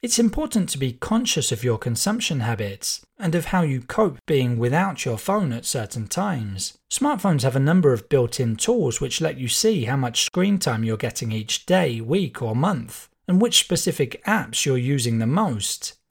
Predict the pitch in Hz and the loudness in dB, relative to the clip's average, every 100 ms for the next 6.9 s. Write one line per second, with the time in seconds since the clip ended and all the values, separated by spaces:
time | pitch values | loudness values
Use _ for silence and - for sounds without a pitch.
0 | - 233 233 220 190 160 123 - 196 - | -6 -6 0 4 4 4 2 2 0 0
1 | - 123 - 277 160 110 117 170 226 185 | -4 -2 2 2 4 2 2 2 2 0
2 | - 127 - 233 214 - 127 123 123 220 | -2 -4 -2 0 0 0 -2 0 2 2
3 | 151 113 - 220 220 - 127 120 156 214 | 2 -2 -2 -2 -2 0 2 4 4 4
4 | 156 110 101 - 202 160 107 104 - 165 | 2 0 -2 0 0 0 -2 -4 2 4
5 | 175 120 113 117 110 - 165 196 - 123 | 4 2 -2 -2 -2 0 0 -2 -4 -6
6 | 107 110 101 - 180 175 113 104 | -4 -4 -4 -4 -2 -4 -6 -12